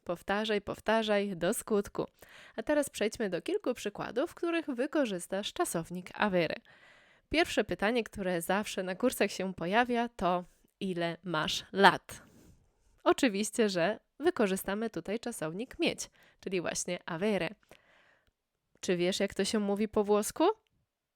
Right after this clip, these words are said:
Poprawna odpowiedź to: „Quanti anni hai?” I tutaj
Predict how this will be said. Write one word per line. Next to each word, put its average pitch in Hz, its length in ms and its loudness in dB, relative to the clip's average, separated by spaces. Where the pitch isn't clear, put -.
Poprawna 175 440 0
odpowiedź 294 520 0
to: 196 280 -2
„Quanti 185 720 0
anni 185 680 -2
hai?” 170 580 0
I 202 200 -8
tutaj 202 520 0